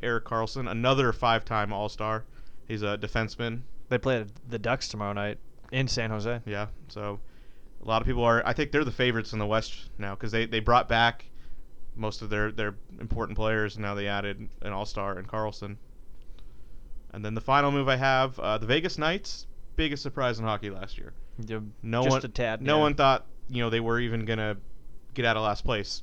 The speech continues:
Speaker 1: being an expansion team. They went all the way, all the way to the Stanley Cup. Uh, quite a run, but if they just brought back everyone, I think you might see some decline. So they went out, they got, uh, Max Pacioretty from Mont-,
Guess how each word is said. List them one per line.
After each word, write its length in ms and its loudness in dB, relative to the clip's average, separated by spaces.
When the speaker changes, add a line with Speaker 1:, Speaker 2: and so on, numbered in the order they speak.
Speaker 1:
being 160 -2
an 80 0
expansion 460 -4
team. 220 -4
They 60 0
went 140 6
all 140 6
the 80 2
way, 120 2
all 100 4
the 60 6
way 80 8
to 60 0
the 80 -2
Stanley 280 0
Cup. 260 -2
Uh, 100 -4
quite 260 8
a 40 6
run, 380 4
but 260 4
if 100 -6
they 100 4
just 160 0
brought 200 8
back 180 4
everyone, 440 4
I 120 -2
think 420 -4
you 120 -6
might 200 -2
see 160 -6
some 280 -4
decline. 460 -2
So 160 -4
they 40 4
went 180 4
out, 260 4
they 100 0
got, 240 4
uh, 180 2
Max 380 2
Pacioretty 680 4
from 180 -4
Mont-, 280 -2